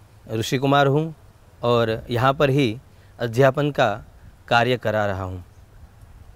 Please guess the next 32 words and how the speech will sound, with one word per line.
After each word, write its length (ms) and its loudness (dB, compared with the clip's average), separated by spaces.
ऋषियों 320 4
के 160 2
चरित्रों 520 0
के 120 -2
विषय 280 0
में 120 0
हम 200 0
चर्चा 360 0
कर 180 -4
रहे 360 2
हैं, 140 -8
तब 120 2
मैं 360 2
व्याकरण 540 4
परंपरा 560 2
में, 280 -4
पाणिनीय 480 4
व्याकरण 440 2
परंपरा 500 0
में 260 -4
तीन 200 4
ऋषियों 460 2
को 320 0
महत्व 380 2
देते 320 0
हैं, 80 -2
उन्हें 440 0
भगवान 380 2
की 120 -4
पदवी 300 -2
देते 300 -4
हैं। 220 -4